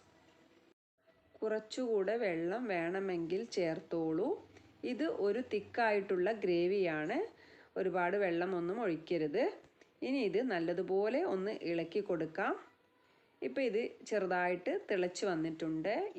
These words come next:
ഇതിലേക്ക് അര ടീസ്പൂൺ ശർക്കര ചേർത്ത് കൊടുക്കാം. ഒന്ന് ഇളക്കി കൊടുക്കാം. ശർക്കര ചേർക്കാൻ മറക്കരുത്, തീർച്ചയായിട്ടും ചേർക്കണം. ഇനി നമുക്കിത്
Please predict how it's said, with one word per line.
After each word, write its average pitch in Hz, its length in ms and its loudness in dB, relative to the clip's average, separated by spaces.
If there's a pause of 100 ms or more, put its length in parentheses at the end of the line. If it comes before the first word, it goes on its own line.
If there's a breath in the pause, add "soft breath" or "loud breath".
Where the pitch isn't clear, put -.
ഇതിലേക്ക് 196 580 -2 (380)
അര 254 160 0 (140)
ടീസ്പൂൺ 196 520 0 (280)
ശർക്കര 202 480 -2 (180)
ചേർത്ത് 160 340 -2
കൊടുക്കാം. 156 360 -4 (960 loud breath)
ഒന്ന് 208 280 0 (240)
ഇളക്കി 180 360 0
കൊടുക്കാം. 185 400 0 (880)
ശർക്കര 262 460 0 (160)
ചേർക്കാൻ 196 440 0 (120)
മറക്കരുത്, 190 600 -2 (200)
തീർച്ചയായിട്ടും 185 760 0 (140)
ചേർക്കണം. 180 520 -2 (1000 loud breath)
ഇനി 285 200 0 (220)
നമുക്കിത് 196 500 0